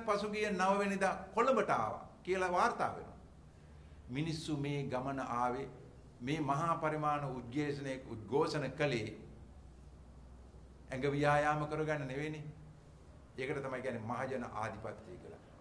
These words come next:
අති විශිෂ්ට නිදර්ශනයක් ලංකා ඉතිහාසයට එකතු වුණා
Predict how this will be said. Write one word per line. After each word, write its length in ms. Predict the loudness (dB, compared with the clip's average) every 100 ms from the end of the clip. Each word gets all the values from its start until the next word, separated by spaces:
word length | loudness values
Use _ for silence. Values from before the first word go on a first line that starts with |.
| 0
අති 200 | 2 0 2
විශිෂ්ට 440 | 2 2 0 0 -4 -4 -12 -18 -18 -16 -2
නිදර්ශනයක් 720 | 4 10 10 8 4 4 4 2 4
ලංකා 400 | 6 4 6 6 6
ඉතිහාසයට 600 | 4 4 4 4 -2 -2
එකතු 380 | -2 2 2 4
වුණා 240 | 4 2